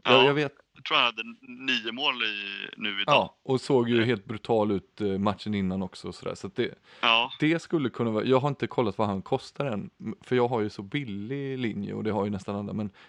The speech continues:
Speaker 2: där skulle det kunna finnas något, för han var inte s-,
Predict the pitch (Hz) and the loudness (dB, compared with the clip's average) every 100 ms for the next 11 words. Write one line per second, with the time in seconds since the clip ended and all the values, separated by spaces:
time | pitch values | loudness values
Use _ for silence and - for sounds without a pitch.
0 | _ - 147 143 - 147 104 120 - 120 | _ 4 6 4 0 2 2 0 -2 -4
1 | 98 104 92 - - - 117 127 131 131 | -4 -4 -6 -8 -14 -4 0 2 0 -4
2 | - 95 - | -6 -10 -10